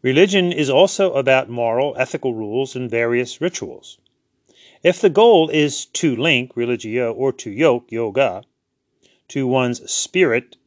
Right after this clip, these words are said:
or atmana, respectively, how does one arrive at this ultimate destination? Again, this is precisely where religion comes into play, its rules, regulations, and rituals.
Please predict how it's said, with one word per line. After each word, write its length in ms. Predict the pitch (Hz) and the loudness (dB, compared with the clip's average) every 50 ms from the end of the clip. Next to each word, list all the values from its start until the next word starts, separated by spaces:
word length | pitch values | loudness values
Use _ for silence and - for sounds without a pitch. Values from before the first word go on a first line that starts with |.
| _ _ - | _ _ -10
or 200 | - 117 110 - | -6 -6 -6 -4
atmana, 760 | - 135 127 - - - 117 117 127 139 147 127 113 113 110 | -2 -2 -2 -4 -4 -10 -8 -4 0 0 0 0 0 -2 -4
respectively, 760 | 107 - - 131 123 120 _ - 92 78 82 82 87 101 107 | -8 -6 -4 -4 -4 -4 _ -14 -14 -14 -14 -18 -18 -18 -16
how 260 | - - 156 180 196 | -10 -4 0 0 2
does 180 | 185 208 190 160 | 2 0 0 0
one 180 | 190 190 185 | 0 0 0
arrive 520 | 180 165 151 147 160 202 196 139 123 113 123 | 0 2 2 2 2 2 0 -2 -2 0 -2
at 180 | 120 123 - | -2 -4 -2
this 180 | - 135 - - | -4 -8 -8 -6
ultimate 680 | 107 123 123 120 - - 117 107 104 - _ _ _ | -4 -4 -4 -4 -4 -6 -8 -8 -10 -12 _ _ _
destination? 760 | - 110 101 - - - 95 98 131 185 208 175 - - - _ _ _ _ _ _ _ _ _ _ _ _ _ _ _ _ _ _ | -10 -10 -10 -10 -12 -14 -10 -6 -6 -6 -6 -8 -12 -14 -18 _ _ _ _ _ _ _ _ _ _ _ _ _ _ _ _ _ _
Again, 460 | - 151 151 165 196 160 131 113 110 | 0 0 2 4 4 2 2 0 0
this 160 | 127 139 - 151 | -4 -6 -6 -8
is 60 | 143 | -14
precisely 640 | _ - 131 - - 143 131 143 139 - - 147 131 | _ -12 -12 -8 -4 -2 -2 -2 -2 -6 -8 -8 -4
where 400 | 123 131 131 127 123 123 123 95 | -2 0 0 2 2 2 0 -2
religion 720 | 101 113 123 123 117 120 151 196 185 170 156 139 139 131 | -4 -4 -4 -2 -2 0 0 0 0 0 -2 -4 -4 -6
comes 300 | - - 127 117 113 - | -4 -4 -4 -4 -4 -8
into 200 | 113 104 104 113 | -12 -12 -10 -12
play, 340 | - _ - 202 175 110 - | -10 _ -2 0 0 0 -2
its 280 | 131 - - - - - | -8 -12 -12 -12 -10 -8
rules, 480 | 113 113 117 123 135 143 147 - - | -4 -2 0 0 0 -2 -2 -6 -10
regulations, 840 | - 98 95 87 92 92 107 127 143 139 - - 143 147 147 147 - _ _ _ _ - | -14 -14 -12 -12 -10 -4 -2 0 0 -2 -4 -8 -10 -12 -12 -14 -18 _ _ _ _ -8
and 120 | 147 143 143 | -6 -2 0
rituals. 600 | 160 175 165 - - 87 76 71 _ _ _ _ | 0 -2 -2 -4 -12 -14 -18 -20 _ _ _ _